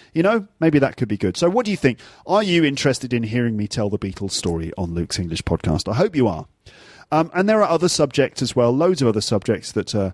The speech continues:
I've been meaning to talk about. For example, um, conspiracy theories. This is a, um, a subject that fascinates me.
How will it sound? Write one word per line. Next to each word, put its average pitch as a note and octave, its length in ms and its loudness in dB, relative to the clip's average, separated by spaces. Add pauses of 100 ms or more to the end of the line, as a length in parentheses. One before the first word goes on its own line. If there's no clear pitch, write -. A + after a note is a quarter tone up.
(400)
I've A2+ 240 2
been G#2 280 -2 (160)
meaning A#2+ 260 2
to A#2 100 -6
talk D3+ 260 0
about. - 360 0
For - 100 -4
example, A#2+ 520 -2 (960)
um, A2 320 4 (240)
conspiracy D3+ 560 2
theories. A#2+ 640 2 (400)
This C#3 160 -2
is B2 80 -2
a, G#2 100 0 (200)
um, G#2+ 420 0
a G#2+ 60 -4
subject B2 440 0
that A#2+ 180 2
fascinates A#2+ 680 -2
me. A#2+ 240 0